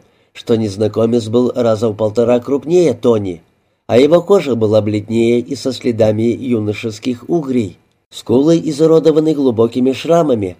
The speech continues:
оставшимися, скорее всего, после сильного ожога.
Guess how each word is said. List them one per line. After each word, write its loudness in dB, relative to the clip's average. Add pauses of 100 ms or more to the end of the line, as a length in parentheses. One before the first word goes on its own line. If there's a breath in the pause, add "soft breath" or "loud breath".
(140 soft breath)
оставшимися, -2
скорее 0
всего, -6
после -6
сильного -6
ожога. -4